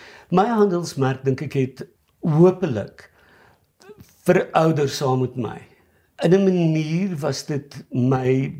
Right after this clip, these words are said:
absolute wil meer leer en meer verskillende goed doen, maar ook dood eenvoudig, jy weet, mense doen net seker goed wat gepas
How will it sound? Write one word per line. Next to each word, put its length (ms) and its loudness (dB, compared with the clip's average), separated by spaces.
absolute 760 -2
wil 220 2
meer 300 2
leer 260 0
en 160 -2
meer 180 -4
verskillende 520 -6
goed 260 -10
doen, 300 -6
maar 180 6
ook 240 2
dood 180 0
eenvoudig, 540 -4
jy 100 -8
weet, 320 -8
mense 420 2
doen 140 4
net 180 2
seker 280 -6
goed 240 -8
wat 200 -4
gepas 640 -4